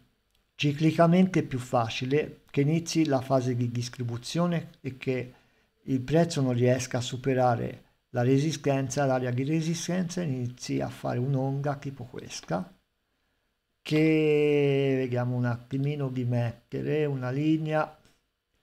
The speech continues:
linea, una trend line, mettiamoci una trend line, vi faccio vedere come, come faccio. Allora, questa è la misura della precedente onda,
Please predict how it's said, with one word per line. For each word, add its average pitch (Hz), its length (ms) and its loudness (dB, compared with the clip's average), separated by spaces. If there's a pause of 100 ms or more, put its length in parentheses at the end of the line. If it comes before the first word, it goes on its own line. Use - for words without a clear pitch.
(460)
linea, 135 560 2
una 127 260 -4
trend 147 360 2
line, 135 680 -6 (220)
mettiamoci 147 680 -6
una 139 140 -2
trend 151 360 -6
line, 151 560 -4 (1400)
vi 135 380 -8
faccio 131 360 -2
vedere 123 300 2
come, 123 480 -2
come 123 220 -6
faccio. - 520 -12
Allora, - 380 -6 (200)
questa 185 320 4
è 160 40 6
la 156 80 10
misura 139 460 4
della 131 200 0
precedente 123 720 -4
onda, - 480 -10